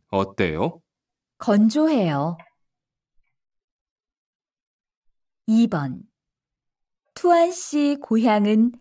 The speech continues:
Speaker 2: 서울하고 비슷해요?
Speaker 1: 아니요. 서울보다 인구가 적어서 훨씬 조용해요.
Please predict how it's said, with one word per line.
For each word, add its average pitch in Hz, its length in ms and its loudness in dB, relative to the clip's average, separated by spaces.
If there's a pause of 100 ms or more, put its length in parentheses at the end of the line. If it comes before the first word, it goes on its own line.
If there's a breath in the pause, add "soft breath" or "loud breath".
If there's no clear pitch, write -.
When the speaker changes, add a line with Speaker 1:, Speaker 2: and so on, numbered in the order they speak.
(340)
Speaker 2:
서울하고 254 1080 0
비슷해요? 196 920 -4 (720)
Speaker 1:
아니요. 95 680 -2 (680)
서울보다 147 1000 0
인구가 127 640 0
적어서 95 800 -6 (400)
훨씬 185 500 2
조용해요. 90 800 -2